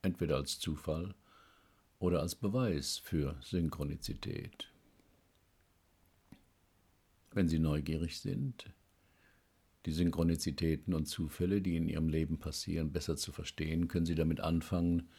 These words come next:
diese zu verfolgen. Schreiben Sie sie irgendwo auf. Notieren Sie sich all die verschiedenen Arten, wie solche Ereignisse in Ihrem Leben ablaufen.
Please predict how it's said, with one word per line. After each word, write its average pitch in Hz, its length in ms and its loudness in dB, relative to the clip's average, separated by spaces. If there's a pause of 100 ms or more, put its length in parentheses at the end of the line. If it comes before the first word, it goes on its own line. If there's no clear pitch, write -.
(500)
diese 80 520 2
zu - 160 -2
verfolgen. 80 800 -2 (2000)
Schreiben 151 380 2
Sie 123 100 4
sie 107 160 2
irgendwo 113 340 2
auf. - 680 -4 (540)
Notieren 85 460 0
Sie 82 140 0
sich 82 340 -6 (180)
all 80 180 0
die 80 100 -2
verschiedenen 87 520 0
Arten, 78 460 -2
wie 80 80 0
solche 80 380 -2
Ereignisse - 720 -6 (100)
in 85 160 -2
Ihrem 82 260 -2
Leben 78 400 0
ablaufen. 80 600 -6